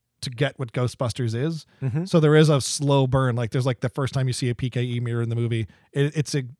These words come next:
Speaker 1: they have to illustrate very quickly what, what the hell does this thing do? Uh,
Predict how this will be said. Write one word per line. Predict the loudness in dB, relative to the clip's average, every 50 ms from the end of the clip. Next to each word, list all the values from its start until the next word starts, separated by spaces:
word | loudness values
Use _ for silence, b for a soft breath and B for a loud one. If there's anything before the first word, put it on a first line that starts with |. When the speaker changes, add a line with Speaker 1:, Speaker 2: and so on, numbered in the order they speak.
| _ _ -2
Speaker 1:
they | 0 0
have | 2 0
to | 0 -2 -2
illustrate | -2 -2 -2 -2 -2 -2 -2 0
very | 0 0 0 0
quickly | 0 0 -2 -2 -2 -2 -4
what, | -2 -2 -4 -4 -4 _ -6
what | -2 -2 0 0
the | 2
hell | 0 2 2 0
does | -2 -2 -4
this | -4 -6
thing | -4 -4 -4 -4 -2 -4
do? | -4 -4 -4 -6 -8 -10 -10 b b b b b b b b _
Uh, | -2 0 0 0 0